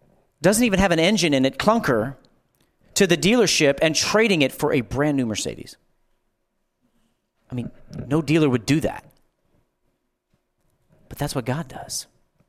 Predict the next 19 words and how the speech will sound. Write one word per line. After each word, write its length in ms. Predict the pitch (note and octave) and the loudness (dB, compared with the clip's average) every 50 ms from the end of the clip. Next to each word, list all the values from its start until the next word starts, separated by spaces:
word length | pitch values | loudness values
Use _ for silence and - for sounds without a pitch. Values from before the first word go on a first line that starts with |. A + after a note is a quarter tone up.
| _ _ _ _ _ _ _ _ _ _ - - _ - | _ _ _ _ _ _ _ _ _ _ -20 -20 _ -14
He 100 | - G#2 | -12 -2
takes 320 | - - C3+ A#2+ - - | 0 0 0 0 -2 -4
your 60 | A2+ | -6
sins 300 | - - - D#3+ F3 E3 | -6 -4 -4 -4 -4 -4
upon 220 | F3 - D3+ D3+ C#3+ | -6 -6 -6 -6 -6
himself 460 | C3+ B2+ - - G#2+ G2+ G2+ - - - - - - | -6 -6 -6 -4 -4 -4 -4 -6 -8 -14 -20 -18 -14
and 100 | - G#2+ | -12 -10
he 140 | G#2+ G2+ F#2+ | -10 -10 -8
gives 260 | A#2+ A#2 A2+ - - | -10 -10 -8 -8 -8
you 80 | G#2+ | -8
his 320 | F#2+ - A#2+ A2+ G#2+ G#2+ - - - - | -8 -6 -6 -6 -6 -6 -8 -12 -14 -12
righteousness. 640 | - G#2 F#2 F#2 F#2+ - G2 - - - F2+ - - - - - | -6 -4 -4 -4 -4 -6 -8 -8 -8 -8 -10 -10 -12 -14 -14 -12
And 200 | - G2 F#2+ G#2+ | -12 -10 -8 -6
that's 220 | A2 B2 A#2+ - | -6 -6 -4 -4
how 160 | - - G#2 | -6 -6 -4
he 220 | - - C3 A#2+ A2 | -2 -2 -2 -2 -4
can 160 | - - F#2 | -8 -14 -18
call 480 | - - - - A#2+ B2 A#2+ B2 B2+ C#3+ | -16 -14 -8 -4 -4 -4 -4 -6 -10 -16
you 440 | - F#2+ G2 G2+ F#2+ E2+ D#2+ E2 | -16 -10 -6 -6 -4 -6 -6 -10